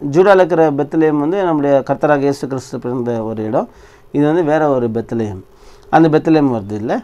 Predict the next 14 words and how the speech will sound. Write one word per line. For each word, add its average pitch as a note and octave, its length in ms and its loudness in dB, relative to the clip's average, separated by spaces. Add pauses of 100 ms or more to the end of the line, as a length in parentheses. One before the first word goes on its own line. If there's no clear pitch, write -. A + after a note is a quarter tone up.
(440)
அப்புறம் G#3+ 560 4
இந்த G3 260 4
ஜெபுலோனுக்கு B3 480 4
வந்து G#3+ 340 4
அலாட் G3 280 4
பண்ணும்போது F3+ 520 4
முக்கியமா F3+ 480 4
பார்த்தீங்கன்னாக்கா, D3+ 800 4 (260)
அஹ், D3+ 540 4 (440)
சின்னிரோத் A3 600 4 (520)
ஜெனிசரட் F3+ 680 2 (320)
அப்படின்ற E3 540 2 (680)
ஒரு C#3+ 240 2
லேக். D#3+ 500 4